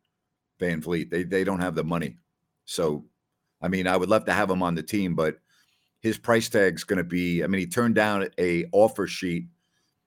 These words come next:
his option. Shouldn't say an offer sheet. I said that wrong. He turned down his option, all right? He declined his option at twenty-two million. So he, that, that tells you where he thinks his market value is. The Kings don't have that,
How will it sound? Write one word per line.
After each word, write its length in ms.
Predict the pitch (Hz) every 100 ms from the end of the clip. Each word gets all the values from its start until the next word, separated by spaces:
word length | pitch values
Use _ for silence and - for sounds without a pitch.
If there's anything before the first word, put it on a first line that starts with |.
| _ _ -
his 220 | 113 104
option. 480 | 104 110 - 80 -
Shouldn't 240 | - 131 110
say 160 | 104
an 60 | 90
offer 260 | 92 85
sheet. 240 | 76 90 76
I 100 | 80
said 240 | - 90
that 160 | 85 -
wrong. 300 | 87 76 - _ - -
He 100 | 110
turned 320 | - 131 127
down 420 | 120 110 104 98 82
his 260 | 117 135
option, 500 | 98 78 - 80 85 - -
all 80 | 90
right? 240 | 92 104
He 120 | 95
declined 480 | 92 87 110 107 92
his 180 | 113 107
option 540 | 92 85 92 87 85 - _ _ _ _ _ _ _ 87
at 160 | 87
twenty-two 480 | - 110 92 82 98
million. 400 | 87 92 131 - _ _ _ _ _ -
So 240 | 104 87
he, 120 | - -
that, 260 | 107 107 -
that 160 | 113
tells 220 | 120 117 107
you 80 |
where 160 | 98 95
he 160 | 104 101
thinks 320 | 107 98 -
his 200 | 117 -
market 380 | 98 90 85 85
value 400 | 85 80 80 80
is. 300 | 78 76 - _ _ -
The 80 | 87
Kings 260 | 110 98
don't 220 | 95 85
have 220 | 82 80 71
that, 240 | 60